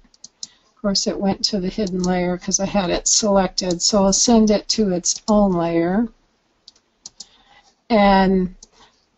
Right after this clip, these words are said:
resize this to about four inches high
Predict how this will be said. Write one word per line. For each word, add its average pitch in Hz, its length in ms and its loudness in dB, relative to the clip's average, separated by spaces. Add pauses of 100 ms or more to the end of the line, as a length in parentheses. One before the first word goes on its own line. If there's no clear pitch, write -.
(440)
resize 214 760 4
this 190 340 2
to 214 320 -2
about 247 960 2 (4000)
four 202 480 0
inches 196 840 0 (1700)
high 185 680 -2